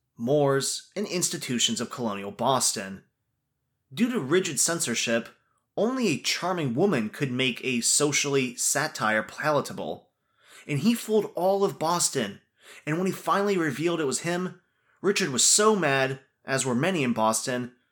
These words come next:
that Franklin picked up and left for Philadelphia.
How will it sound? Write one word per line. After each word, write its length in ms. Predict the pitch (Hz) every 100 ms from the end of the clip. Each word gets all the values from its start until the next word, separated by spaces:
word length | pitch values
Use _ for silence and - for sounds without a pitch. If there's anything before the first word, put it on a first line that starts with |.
| _ -
that 120 | -
Franklin 420 | 170 151 143 131
picked 260 | 147 135 123
up 120 | 117
and 160 | 135
left 180 | 117 104
for 80 | 117
Philadelphia. 880 | - 101 101 123 131 - 101 95